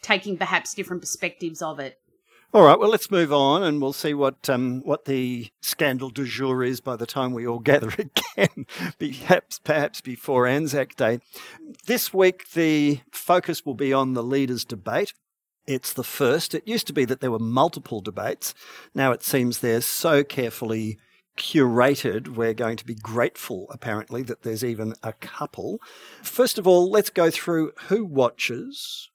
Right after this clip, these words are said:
Speaker 2: why does it matter, and what significance does it have?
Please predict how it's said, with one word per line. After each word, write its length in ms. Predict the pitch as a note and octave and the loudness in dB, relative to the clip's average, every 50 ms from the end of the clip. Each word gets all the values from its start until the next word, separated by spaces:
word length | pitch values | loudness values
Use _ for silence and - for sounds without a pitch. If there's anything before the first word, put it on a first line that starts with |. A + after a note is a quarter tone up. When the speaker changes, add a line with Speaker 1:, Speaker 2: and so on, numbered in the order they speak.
| _ _ | _ _
Speaker 2:
why 240 | - C3+ E3 G#3+ | -2 0 0 2
does 160 | A3+ G#3+ F#3 E3 | 2 0 0 0
it 140 | F3 - | -4 -4
matter, 600 | C3+ A#2+ A2 G#2+ G#2+ - - A#2 - G3 A3 G3+ - _ _ _ _ _ | -6 -4 -4 -4 -4 -6 -8 -8 -6 -6 -8 -10 -14 _ _ _ _ _
and 160 | - C#3+ D3+ D3+ | -4 -2 0 0
what 160 | D3 - - | 0 -2 -2
significance 840 | - D#3+ D3 - C#3+ D3+ D3+ C#3+ - - - - B2 G2+ - - - | -4 -6 -4 0 0 0 0 0 -4 -6 -4 -4 -4 -4 -6 -8 -8
does 180 | - A2+ - | -6 -8 -8
it 160 | A2+ A2 - | -8 -10 -8
have? 440 | - A2 G#2+ G2+ G2+ G2+ - - - | -8 -6 -6 -6 -6 -10 -12 -16 -20